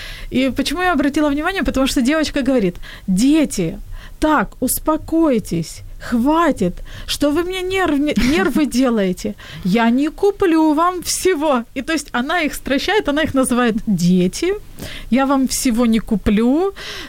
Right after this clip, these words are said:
так, успокойтесь, не надо». Это, и, ну, потом они вышли в магазин, она потом вернулась с младшим и говорит: «Ты можешь купить, э, вот только это». Видимо, мама где-то рядом работает. И,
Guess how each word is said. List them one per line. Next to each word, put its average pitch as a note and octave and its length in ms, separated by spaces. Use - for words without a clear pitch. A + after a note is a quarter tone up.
так, B3 360
успокойтесь, C#4+ 1120
не C4+ 200
надо». B3+ 460
Это, C#4 220
и, C#4+ 60
ну, D4 140
потом B3 260
они B3 160
вышли A#3 320
в G#3 80
магазин, A#3+ 480
она G#3+ 160
потом A3 280
вернулась A3 480
с - 220
младшим B3+ 680
и A3+ 200
говорит: G#3+ 460
«Ты C4 120
можешь B3 580
купить, B3 420
э, A3 320
вот A3 220
только G#3+ 280
это». C#4 180
Видимо, A3+ 280
мама A3 280
где-то G#3 320
рядом G#3 320
работает. G#3+ 720
И, G#3 160